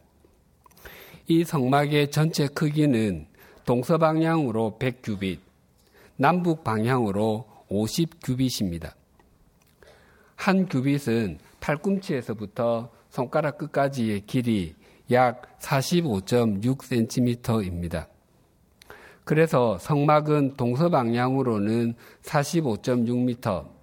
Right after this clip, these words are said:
남북 방향으로는 이십이점팔 미터, 그 넓이는 약 천사십 제곱미터입니다. 이것을 평수로 말씀드리면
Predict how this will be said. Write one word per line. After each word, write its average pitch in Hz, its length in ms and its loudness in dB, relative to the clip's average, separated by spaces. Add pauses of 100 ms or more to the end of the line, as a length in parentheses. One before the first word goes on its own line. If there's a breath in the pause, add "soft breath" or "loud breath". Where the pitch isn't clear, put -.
(480 loud breath)
남북 165 420 2
방향으로는 117 1080 2 (460 loud breath)
이십이점팔 135 1160 0
미터, 120 640 0 (360 loud breath)
그 156 280 2
넓이는 120 760 2 (240)
약 110 480 0 (100)
천사십 170 1080 -2
제곱미터입니다. 107 1200 -6 (1400 soft breath)
이것을 165 720 2
평수로 175 540 0
말씀드리면 104 1040 -2